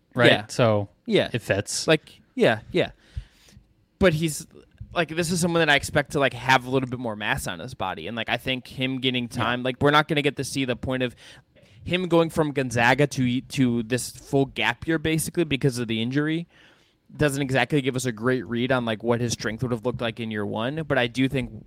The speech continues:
Speaker 2: like, there's something to learn in what he's gonna look like, I think, physically.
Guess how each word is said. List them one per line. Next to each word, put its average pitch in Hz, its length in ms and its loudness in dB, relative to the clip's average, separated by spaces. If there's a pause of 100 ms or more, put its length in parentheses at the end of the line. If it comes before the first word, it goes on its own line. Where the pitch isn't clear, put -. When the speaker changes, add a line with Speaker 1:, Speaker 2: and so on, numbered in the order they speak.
(100)
Speaker 2:
like, 127 160 -4
there's 117 180 -10
something 139 380 -6
to 117 180 -4
learn 110 480 -4 (1120)
in 131 160 -4
what 120 140 -2
he's 123 120 -6
gonna 117 160 -4
look 139 180 2
like, 113 200 -2
I 107 100 -2
think, 107 180 -6
physically. 113 520 -8